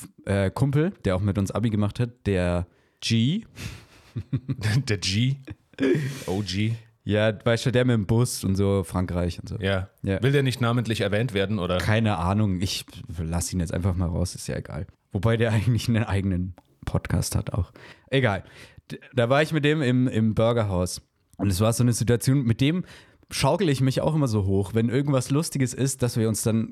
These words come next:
Speaker 1: gegenseitig im Lachen so hochschaukeln, dass wir irgendwann heulen vor Lachen. Das
Speaker 2: Ja.
Speaker 1: ist meistens so mit, mit dem, äh, Dings.
Speaker 2: Mit dem G.
Speaker 1: <laughs> Mit dem G. Und dann war haben wir dort bestellt und haben, ähm, unser Essen bekommen und dann war irgendwie, ich hab so Pommes bekommen und dann waren so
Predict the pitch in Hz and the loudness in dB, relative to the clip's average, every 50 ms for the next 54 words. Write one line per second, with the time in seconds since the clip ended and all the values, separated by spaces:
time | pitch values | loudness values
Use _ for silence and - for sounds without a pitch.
0 | - - 131 131 131 135 117 123 120 113 117 117 113 - - - - _ _ _ | -6 -4 -2 0 0 2 2 0 0 0 0 0 -2 -2 -6 -14 -20 _ _ _
1 | _ - - - 120 117 113 123 123 143 151 139 110 131 135 127 139 151 147 - | _ -20 -8 -2 0 2 2 2 2 2 0 0 2 2 2 2 2 0 -2 0
2 | - 120 110 110 117 120 113 113 - 123 107 110 110 107 104 101 101 101 104 107 | 0 0 2 2 2 2 0 0 0 0 0 2 2 2 2 2 2 2 2 2
3 | 107 104 - - 92 92 92 92 92 - 95 92 95 95 101 104 104 107 107 101 | 0 0 -2 -2 -2 0 -2 -2 -2 -2 -2 -2 0 0 0 2 2 2 2 0
4 | 101 - - - 90 - 101 98 98 92 - - - _ - - - - - - | 0 -2 -4 -6 -4 -2 -2 0 0 -2 -2 -4 -10 _ -20 -20 -20 -20 -20 -20
5 | - _ _ - 98 92 87 - 92 95 - - - - - - 117 110 - - | -20 _ _ -6 -4 -4 -2 0 -2 -2 -2 -4 -4 -4 -4 -2 -2 -4 -2 -2
6 | 104 95 87 - - - _ - - - - - - _ - 107 101 95 - 107 | -2 -2 -4 -6 -10 -18 _ -20 -20 -20 -20 -20 -18 _ -6 -4 -2 0 0 0
7 | 110 110 - - 175 - - - - 101 107 107 110 101 104 101 98 92 - _ | 0 -2 -2 -6 -12 -14 -10 -4 -2 0 2 2 2 0 0 -2 -2 -2 -6 _
8 | _ - - - - - _ _ - 98 110 120 113 104 120 123 127 127 - - | _ -20 -20 -20 -20 -20 _ _ -4 -2 0 0 2 2 2 2 2 0 -2 -6
9 | - _ _ _ _ - 117 131 135 139 127 127 110 - - 113 - - - 123 | -14 _ _ _ _ 0 2 2 4 4 2 2 0 0 -2 -2 -2 0 0 0
10 | 131 196 269 269 - - - - - - 117 120 123 131 135 135 131 - 113 117 | 0 0 0 -4 -8 -14 -20 -8 -4 0 2 2 4 4 2 2 2 2 2 2
11 | 117 120 104 98 95 127 - 139 - 170 156 139 - - 147 160 160 135 110 113 | 2 2 0 0 0 0 0 0 0 0 -2 0 0 0 0 2 2 2 2 2
12 | 110 104 110 117 120 135 - 131 131 - 151 143 143 - - 123 110 - 123 101 | 2 0 0 0 0 0 0 0 0 2 2 0 0 0 -2 -4 -2 -2 -4 -2
13 | - - 127 147 175 180 - - 160 151 - - 151 156 185 190 - - - - | -2 -2 -2 0 -2 -2 -4 -4 -6 -4 -2 -2 -2 -2 -2 -4 -8 -16 -20 -20
14 | - - - _ - 101 113 113 95 113 113 123 143 131 - - 135 123 120 117 | -20 -20 -14 _ -2 0 0 2 0 0 0 0 0 0 2 2 2 2 2 2
15 | 113 110 - | 2 0 -2